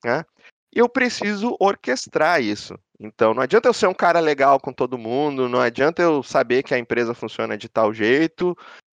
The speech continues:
e, né, não conseguir trabalhar um prazo, não conseguir, é, dividir essas tarefas, ou melhor,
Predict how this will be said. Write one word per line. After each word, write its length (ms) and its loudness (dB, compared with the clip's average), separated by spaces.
e, 480 -4
né, 340 -2
não 300 0
conseguir 800 -4
trabalhar 420 2
um 80 -4
prazo, 640 0
não 200 0
conseguir, 840 -8
é, 500 4
dividir 680 -6
essas 260 -4
tarefas, 600 2
ou 100 -2
melhor, 320 2